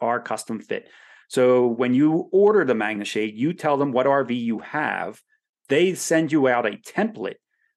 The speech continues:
and you do, like, final measurements to get it, you know, perfect so that when it fits your windshield, it is a perfect fit for your windshield.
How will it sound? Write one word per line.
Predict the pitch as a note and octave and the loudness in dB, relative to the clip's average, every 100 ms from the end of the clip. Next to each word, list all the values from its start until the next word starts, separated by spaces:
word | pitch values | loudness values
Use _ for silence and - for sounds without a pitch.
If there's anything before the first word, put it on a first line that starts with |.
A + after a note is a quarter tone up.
| _ A#2+ | _ -4
and | A#2 | 0
you | C3 F3 G3 | 0 0 0
do, | E3+ E3 | 2 2
like, | C3 - | 2 0
final | - B2+ D3 D3 | -6 -4 0 0
measurements | C3+ A#2 B2+ A#2 G2+ G2 F#2+ - | 0 0 0 -2 -4 -6 -12 -14
to | - A2 | -8 -6
get | B2 B2+ | 0 0
it, | B2 A#2+ - | 0 -4 -8
you | |
know, | A#2 G#2 | -6 -6
perfect | - G#3+ G#3 G2+ - _ _ | 0 0 0 -6 -8 _ _
so | _ B2+ | _ -2
that | A#2+ | 0
when | B2+ | 0
it | E3+ G3 | 0 0
fits | - F#3+ - | -2 -2 2
your | F3 | 0
windshield, | E3 G#3 A#3 - G#3 - F#2+ - _ _ _ _ - | 2 2 0 -2 -6 -4 -6 -8 _ _ _ _ -2
it | C#3+ | 0
is | D#3+ B2 | 2 0
a | G#2+ | -2
perfect | - D#3+ E3 E3+ - | -4 -4 -2 -4 -8
fit | - - - | -2 -2 -2
for | A#2 | -6
your | G#2+ B2 | 0 0
windshield. | A#2 A2+ G#2 - F#2+ F2+ | 0 -2 -4 -8 -10 -12